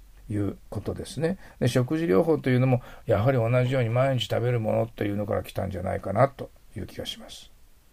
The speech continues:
はい。えーと、ちなみに英国ではパーラメント、アメリカではコングレスと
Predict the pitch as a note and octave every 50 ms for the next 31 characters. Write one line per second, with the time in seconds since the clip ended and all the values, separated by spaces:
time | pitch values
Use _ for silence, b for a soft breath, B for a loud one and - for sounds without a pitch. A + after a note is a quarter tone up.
0 | - - - - - - - - - - B2+ B2 A#2+ A#2 - - A#2+ A2+ A2 G#2+
1 | G#2+ G#2 G#2 G#2+ G#2 G#2 - - - B2+ C3 C3+ C#3 C#3 C#3+ C#3+ - D3 D#3+ E3
2 | - F#3+ F3+ - - E3+ F3+ F3+ D3+ B2 A2 - - - C3+ C3 B2+ A2 G#2 F#2+
3 | - - - - - - - - - - - - - - - - - - - -
4 | - A2+ B2 C3+ C#3+ D3+ D3+ - D#3 D3+ D3+ A#2+ G#2 - - C3 C3 B2 A#2 G2+
5 | - F2 - - - - -